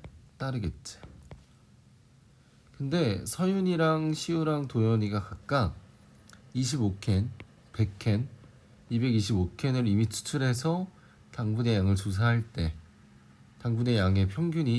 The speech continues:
이십오 그램 이상일 확률을 각각 구하고 그 값을 표본의 크기와,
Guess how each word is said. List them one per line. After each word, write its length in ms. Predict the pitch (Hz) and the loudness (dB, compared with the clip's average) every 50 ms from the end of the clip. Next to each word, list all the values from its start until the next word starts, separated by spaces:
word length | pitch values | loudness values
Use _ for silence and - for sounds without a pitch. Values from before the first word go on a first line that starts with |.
| 123 104 | 0 0
이십오 440 | 98 92 - 110 107 107 101 95 98 - | -2 -4 -2 -2 0 0 -2 -4 -6 -6
그램 340 | - 101 101 95 95 95 | -2 0 2 2 2 0
이상일 500 | 95 92 92 - 139 131 131 127 117 117 | 0 -2 -2 0 0 0 0 0 0 0
확률을 480 | 120 107 98 98 98 95 139 165 180 180 - - - - - - - _ _ - - - - - - | 0 0 0 0 0 0 0 -2 -2 -4 -8 -14 -20 -20 -20 -20 -20 _ _ -20 -18 -16 -16 -16 -14
각각 380 | - - 104 95 - 110 107 - | -10 -10 -8 -4 -2 -2 -2 -2
구하고 580 | - - 113 107 104 87 90 90 95 113 120 117 | -2 0 2 2 2 2 0 -2 -2 -2 -2 -4
그 100 | - 104 | -4 -2
값을 400 | 95 95 92 - - 98 92 98 | -2 -2 -2 0 -2 -2 -2 -2
표본의 400 | - - 139 143 147 139 135 120 | -6 -8 -6 -6 -4 -4 -6 -4
크기와, 560 | - 127 120 113 110 107 113 139 160 170 | -4 -6 -4 -2 -2 -2 0 -2 -2 -4